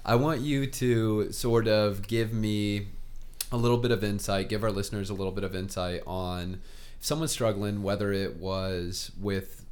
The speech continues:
alcoholism, like you were talking about, and I think it even parallels really well with the grief that you're talking about going through, is a little bit of hope, maybe a plan of action for somebody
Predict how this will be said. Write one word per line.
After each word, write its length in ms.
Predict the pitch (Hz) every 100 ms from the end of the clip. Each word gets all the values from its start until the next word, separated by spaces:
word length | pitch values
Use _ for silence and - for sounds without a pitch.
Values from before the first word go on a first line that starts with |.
| -
alcoholism, 580 | 98 - 92 95 104 113
like 220 | 90 87
you 40 |
were 80 | 98
talking 320 | 98 71 -
about, 360 | 80 78 92 - - - - -
and 80 | 104
I 60 | 104
think 180 | 143
it 180 | 131 110
even 240 | 110 101 95
parallels 440 | 98 92 92 90
really 220 | 90 92
well 300 | 87 92 101
with 260 | 87 85 - - -
the 100 | 98
grief 300 | 98 131 123
that 100 | -
you're 100 | 57
talking 280 | - 64 -
about 180 | 80 -
going 260 | 85 82 -
through, 340 | - 80 98 - - - - -
is 640 | 95 101 98 95 90 - - - - - - - -
a 80 | 107
little 240 | 120 127
bit 200 | 120 120
of 120 | 110
hope, 340 | - 107 110 -
maybe 240 | 104 107
a 60 | 107
plan 220 | - 104
of 80 | 98
action 380 | 78 87 - 104
for 140 | 113
somebody 480 | 110 117 113 127 139